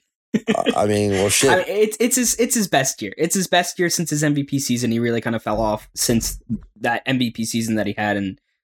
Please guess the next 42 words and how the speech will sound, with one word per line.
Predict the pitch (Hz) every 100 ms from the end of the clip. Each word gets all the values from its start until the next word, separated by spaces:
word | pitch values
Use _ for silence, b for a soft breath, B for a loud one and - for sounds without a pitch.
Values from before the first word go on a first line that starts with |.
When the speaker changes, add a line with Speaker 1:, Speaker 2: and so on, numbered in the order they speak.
| _ -
Speaker 1:
um, | 113 107 104
everybody's | 113 120 117 113
like, | 110 -
you | 151 139
know, | 117
if | 131 139
you | 135 139
see | 143 175
a | 160
comment | - - 127 135 -
with | 131 -
Bryce | 123 120
Harper | 120 120 139
in | 139
it | 139
where | 117
he | 120
walks | 113 110 117 - 120
off | 110 120
or | 123
something | 120 120 120
on, | 113 110 - _ _ -
you |
know, | 123 110 -
an | 127
M | 120 123 135 135
L | 123
B | 127 123
Instagram | 123 - 135 131 123
page, | 139 135 139 - _ _ _ -
it's | 131 -
always | 123 123 123
like, | 113 113 196
"Overrated, | 220 196 196 202 196 196 180
overrated, | 180 190 180 180 180 175
overrated." | 170 175 165 165 139 127
You | 120
know, |
everybody | 113 123 123 123
calls | - 117 113
him | 113
overrated. | 110 113 113 107 104